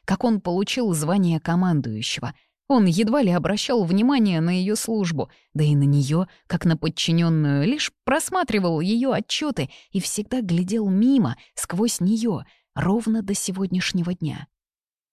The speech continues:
"Я дал тебе всё, я же могу всё и отнять", взревел Гао Цю. "Стража!"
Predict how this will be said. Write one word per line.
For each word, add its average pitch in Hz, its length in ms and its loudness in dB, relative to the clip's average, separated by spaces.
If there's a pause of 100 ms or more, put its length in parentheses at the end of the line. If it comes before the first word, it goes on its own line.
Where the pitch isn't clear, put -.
(180)
"Я 147 300 2
дал 139 400 2
тебе 139 300 -4
всё, 180 420 -4 (380)
я 190 320 4
же 151 140 0
могу 139 300 2
всё 170 320 0
и 156 120 4
отнять", 147 680 0 (260)
взревел 139 640 0
Гао 139 320 -4
Цю. - 360 -8 (520)
"Стража!" 180 800 2